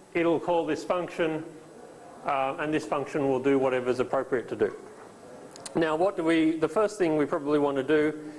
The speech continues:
is to display a, um, the, the string game over on the screen, right? That would be the normal thing to do. Now,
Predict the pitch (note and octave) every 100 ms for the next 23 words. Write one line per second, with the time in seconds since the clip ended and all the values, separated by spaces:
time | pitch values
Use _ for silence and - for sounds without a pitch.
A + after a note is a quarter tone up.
0 | - - C#3 - C#3 C3 - D#3 C#3+ C#3+
1 | D3 C3+ C3 C3 B2+ B2 B2 A#2+ - -
2 | - - - - C3 C#3 C#3 B2 A#2+ -
3 | E3 D3 B2+ C#3 C#3+ C3 C3+ B2 A2 A2+
4 | A2 - D3 A#2+ G2 - G#2+ A2+ B2+ -
5 | C3+ A#2+ A2 A#2 A#2 B2 C3 B2 C3 A#2+
6 | D3 D#3 - - - - - - - -
7 | F3 E3+ D#3+